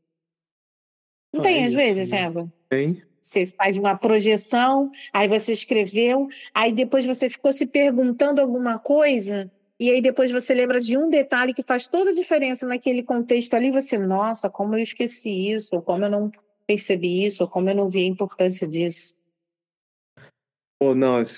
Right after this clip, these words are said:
Speaker 2: com certeza. E eu ia também aproveitar pra lembrar você, ouvinte que tá aqui com a gente, ah, se você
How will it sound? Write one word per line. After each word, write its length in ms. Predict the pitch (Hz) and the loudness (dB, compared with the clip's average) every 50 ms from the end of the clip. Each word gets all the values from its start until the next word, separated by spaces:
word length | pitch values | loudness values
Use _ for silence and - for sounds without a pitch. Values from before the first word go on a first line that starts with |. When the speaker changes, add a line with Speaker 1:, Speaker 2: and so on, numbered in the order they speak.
| - - | -18 -12
Speaker 2:
com 140 | _ - 131 | _ -6 -4
certeza. 540 | 131 - 143 - - 135 127 127 120 123 127 | -4 -4 -6 -4 0 0 2 2 2 0 0
E 80 | - 143 | 0 0
eu 140 | 151 156 165 | 2 2 2
ia 40 | 165 | 2
também 220 | 165 165 156 165 | 0 0 0 0
aproveitar 680 | 165 160 - 160 151 147 151 139 135 - 139 147 156 156 | -2 -2 -2 -2 0 0 0 -2 -2 -2 0 0 0 -2
pra 220 | - - 156 147 | -2 0 0 2
lembrar 560 | 143 143 139 131 123 131 131 135 147 156 156 | 2 2 0 2 2 2 2 2 0 0 0
você, 520 | 143 143 139 135 - - 143 143 147 156 151 | 0 0 -2 -2 -2 -2 0 2 4 4 4
ouvinte 480 | 147 131 - 98 123 120 135 135 131 - | 2 0 -2 -4 -4 -2 -2 -2 -4 -6
que 100 | - - | -10 -4
tá 120 | - 131 127 | -2 -2 -2
aqui 140 | 123 123 - | -2 -4 -6
com 120 | - 131 | -4 -4
a 80 | 120 120 | -2 -2
gente, 440 | 113 123 127 143 160 156 - - _ _ _ _ _ _ _ _ _ _ _ - | -2 -2 0 0 -2 -2 -6 -10 _ _ _ _ _ _ _ _ _ _ _ -2
ah, 420 | 123 120 117 113 113 110 110 113 120 - _ _ _ _ - - - | 0 0 0 0 0 -2 -4 -8 -12 -18 _ _ _ _ -4 -4 -4
se 140 | - - 160 | -2 0 2
você 240 | 151 156 151 - | 2 2 0 -2